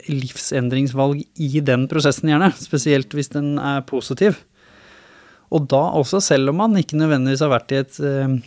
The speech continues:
et rusbelastet miljø, så står man kanskje ved en korsvei hvor noen av de relasjonene og noen av de vennene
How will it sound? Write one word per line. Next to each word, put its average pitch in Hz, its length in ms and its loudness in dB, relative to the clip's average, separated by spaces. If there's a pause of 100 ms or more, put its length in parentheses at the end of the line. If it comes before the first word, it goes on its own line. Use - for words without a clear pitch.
(220)
et 139 160 -2
rusbelastet 127 1000 -2
miljø, 139 480 2
så 165 160 -4
står 120 340 0
man 143 160 2
kanskje 135 320 -2
ved 127 100 2
en 135 140 0
korsvei 120 760 -4
hvor 127 280 2 (760)
noen 135 540 0
av 131 80 0
de 120 140 0
relasjonene 117 580 0
og 123 60 0
noen 123 300 0
av 113 100 -4
de 123 100 0
vennene 117 540 -2